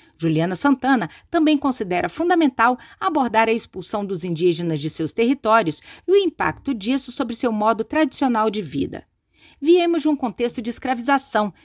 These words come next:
tivemos um período de imperialismo, ditadura militar, coronelismo. Todos esses processos históricos influenciaram para que a gente saísse dos nossos territórios.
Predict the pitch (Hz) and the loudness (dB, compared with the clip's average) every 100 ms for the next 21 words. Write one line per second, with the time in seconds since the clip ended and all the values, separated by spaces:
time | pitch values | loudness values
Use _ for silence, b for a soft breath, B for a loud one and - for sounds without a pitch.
0 | b - 185 208 190 180 175 170 190 175 | b -4 0 0 0 -4 -2 0 -2 -2
1 | 196 190 202 214 185 226 196 165 b b | -6 -2 2 2 2 0 0 -2 b b
2 | 311 339 311 311 302 277 254 226 233 220 | -4 0 2 4 4 4 0 0 0 -2
3 | - - 285 294 302 247 175 185 156 143 | -8 -2 2 6 6 4 0 0 0 -4
4 | - _ _ _ - 208 175 160 170 160 | -8 _ _ _ -8 -6 -4 -2 -2 -2
5 | - 160 - 151 - 160 208 - 240 214 | -6 -6 -2 -2 -2 -2 -2 0 2 2
6 | - - b b 359 349 339 302 - 208 | -2 -12 b b -6 2 2 2 2 2
7 | 214 226 220 208 - 180 196 - - 185 | 2 0 -2 -4 -4 -6 -6 -6 -2 0
8 | 196 202 185 180 208 208 208 - 277 285 | 0 -2 -6 -6 -4 -2 -4 0 2 2
9 | - 156 139 - - | 0 -2 -2 -6 -10